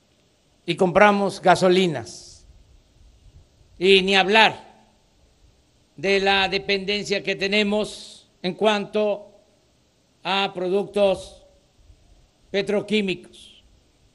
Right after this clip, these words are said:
Por eso el viraje, el cambio en política económica. No queremos seguir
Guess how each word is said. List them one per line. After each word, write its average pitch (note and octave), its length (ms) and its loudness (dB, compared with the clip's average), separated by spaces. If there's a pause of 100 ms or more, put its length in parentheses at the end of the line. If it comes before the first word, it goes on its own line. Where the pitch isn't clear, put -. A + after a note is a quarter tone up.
(1600)
Por G3+ 140 2
eso B3 240 6
el A3 100 2
viraje, G#3+ 720 0 (400)
el E3+ 160 -10
cambio F#3+ 640 -2 (1400)
en D#3 100 -14
política F#3+ 400 0
económica. F#3+ 680 -4
No A3+ 320 0
queremos A#3+ 600 2
seguir F3 840 -2